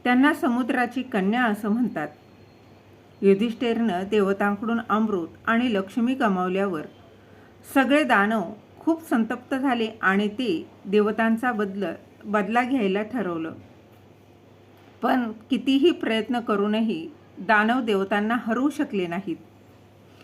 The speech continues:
सत्ययुगात असा एक तेजस्वी माणूस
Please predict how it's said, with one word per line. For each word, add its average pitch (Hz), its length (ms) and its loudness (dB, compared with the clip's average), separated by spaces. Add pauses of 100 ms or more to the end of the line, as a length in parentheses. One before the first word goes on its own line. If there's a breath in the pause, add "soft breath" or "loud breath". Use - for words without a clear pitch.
(320 loud breath)
सत्ययुगात 294 600 2 (180)
असा 226 260 2
एक 240 360 -4
तेजस्वी 233 460 0
माणूस 196 440 0